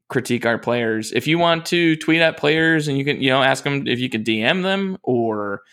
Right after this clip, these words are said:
um, you know, try to have a friendly public discourse with them, that's fine. But, like, these guys take it hard.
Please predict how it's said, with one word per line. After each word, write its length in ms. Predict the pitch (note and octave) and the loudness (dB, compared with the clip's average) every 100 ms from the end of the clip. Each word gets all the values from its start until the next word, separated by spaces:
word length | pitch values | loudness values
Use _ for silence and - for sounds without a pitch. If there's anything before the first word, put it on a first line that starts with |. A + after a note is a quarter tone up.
| _ - _ _ - | _ -20 _ _ -4
um, 640 | A#2+ A#2+ A2 G2 G2 - _ _ _ | 0 0 -2 -6 -10 -16 _ _ _
you 120 | G#3+ | -2
know, 140 | C3+ B2+ | 0 0
try 200 | D3+ D3+ | 2 2
to 100 | D#3+ | 4
have 200 | C#3+ C3 | 2 2
a 220 | - A2+ | 0 -2
friendly 380 | G#2+ B2 C3+ B2 | -2 -2 -2 -2
public 500 | - A#2 D#3+ D#3 D#3 | -4 -2 -2 -2 -4
discourse 420 | D#3+ - F3 E3+ | -6 -2 -2 -2
with 120 | F#3 | -4
them, 180 | F#3 F3+ | -4 -2
that's 200 | D3 B2+ | -2 -2
fine. 260 | B2+ A#2+ G2+ | 0 0 0
But, 100 | A#2 | 0
like, 160 | D3 D3 | 0 0
these 140 | A3 | -2
guys 260 | A3 F#3 - | 0 0 0
take 200 | C#3 C#3+ | -2 0
it 60 | |
hard. 440 | A#2+ A2 B2+ D3 | 0 2 2 -2